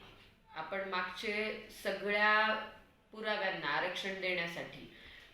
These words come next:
मागच्या काळामध्ये सगळ्या महसूलच्या यंत्रणांनी अहोरात्र काम केलं, सरकार कायमस्वरूपी त्यांच्या पाठीमागे होतं आणि आता पण वंशावळींना घेऊन जो अभ्यास सरकारचा चालू आहे, तो पण मराठा बांधव बघतायत.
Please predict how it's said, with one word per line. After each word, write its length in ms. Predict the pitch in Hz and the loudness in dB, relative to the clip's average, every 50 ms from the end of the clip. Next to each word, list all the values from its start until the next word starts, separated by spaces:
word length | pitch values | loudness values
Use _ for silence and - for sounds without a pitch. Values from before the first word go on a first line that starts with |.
| - - | -18 -8
मागच्या 320 | 180 180 180 - - 202 190 | -4 -4 -4 -2 -2 -2 0
काळामध्ये 520 | - 196 190 190 190 196 190 190 202 202 | 2 4 4 4 4 2 0 -2 -2 -4
सगळ्या 420 | 202 - 214 196 - 202 208 214 214 | -4 -4 -4 -2 0 2 4 4 4
महसूलच्या 600 | 208 202 202 202 196 - 226 208 202 214 214 202 | 4 2 0 0 -2 -2 -2 -2 -2 0 0 2
यंत्रणांनी 640 | 196 190 185 180 185 185 180 269 170 170 175 180 | 2 2 0 0 0 -2 0 0 -2 -2 -2 -2
अहोरात्र 560 | 180 170 170 170 180 180 175 175 - 175 175 170 | -2 -2 -2 -2 -2 -2 -2 -2 -2 -4 -4 -4
काम 260 | - 165 160 156 156 | -4 -6 -6 -6 -6
केलं, 260 | 151 - 156 151 160 165 - | -8 -8 -8 -8 -8 -8 -8
सरकार 420 | - 180 - - - - 170 170 170 - - - - - - - | -8 -8 -8 -6 -4 -2 -2 0 0 -2 -4 -6 -12 -14 -8 -6
कायमस्वरूपी 880 | 175 175 185 185 190 185 - - 180 180 180 185 180 - - 208 208 - | -4 -2 -2 -2 -2 -4 -6 -6 -6 -4 -4 -4 -4 -4 -6 -6 -4 -2
त्यांच्या 280 | 190 180 180 - - - - - - - - - - - | -2 -2 -2 -4 -6 -8 -10 -12 -16 -20 -20 -12 -4 -2
पाठीमागे 520 | 175 170 - 190 185 180 175 170 170 170 | -2 -2 -2 -4 -4 -4 -4 -4 -4 -6
होतं 280 | 165 160 151 - 165 196 196 - - - - - - - - | -6 -8 -8 -8 -10 -10 -12 -12 -16 -18 -18 -18 -18 -10 -6
आणि 160 | 180 180 190 | -4 0 2
आता 320 | 175 170 180 175 - 226 | 4 4 2 2 2 2
पण 300 | 226 226 240 240 240 240 - 202 | 2 2 2 2 0 0 0 0
वंशावळींना 920 | 196 196 196 196 - 214 202 202 202 202 202 202 202 202 202 202 202 196 | 0 0 0 0 2 2 2 2 2 2 0 0 -2 -2 0 2 2 2
घेऊन 580 | 190 180 - 185 190 190 180 170 156 - - - 170 | 2 0 -2 -4 -2 -2 -2 -2 -4 -6 -10 -6 -4
जो 60 | 180 | -2
अभ्यास 400 | 175 170 170 - 190 190 190 - | 0 0 0 0 -2 -4 -4 -2
सरकारचा 440 | 190 180 - - 180 165 165 - 196 | -4 -4 -4 -4 -6 -8 -6 -8 -8
चालू 300 | - - 220 202 180 - | -6 -4 -4 -4 -4 -4
आहे, 160 | - - - | -6 -6 -6
तो 80 | 226 220 | -8 -6
पण 140 | 220 220 | -6 -4
मराठा 340 | 220 214 220 208 202 196 208 | -4 -2 -2 -2 -2 -2 -2
बांधव 340 | 190 185 185 180 175 180 175 | -4 -4 -4 -4 -4 -6 -4
बघतायत. 400 | 175 170 170 - - 170 196 247 | -4 -6 -8 -8 -8 -6 -6 -6